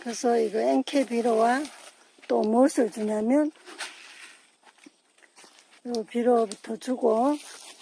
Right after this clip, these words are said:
조금 더 퍼다 더, 더 주세요. 한 바게스 갖고 그렇게 많이 나갔나?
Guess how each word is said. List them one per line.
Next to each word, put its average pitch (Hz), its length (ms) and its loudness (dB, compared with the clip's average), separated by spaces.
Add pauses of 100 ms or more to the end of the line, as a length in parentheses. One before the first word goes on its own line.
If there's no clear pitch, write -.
(140)
조금 285 300 6
더 240 120 0
퍼다 285 340 6
더, 220 400 2
더 214 180 -8
주세요. 254 540 0 (1300)
한 269 340 2
바게스 285 340 2
갖고 226 320 0
그렇게 247 400 -2
많이 214 240 -4
나갔나? 214 640 -4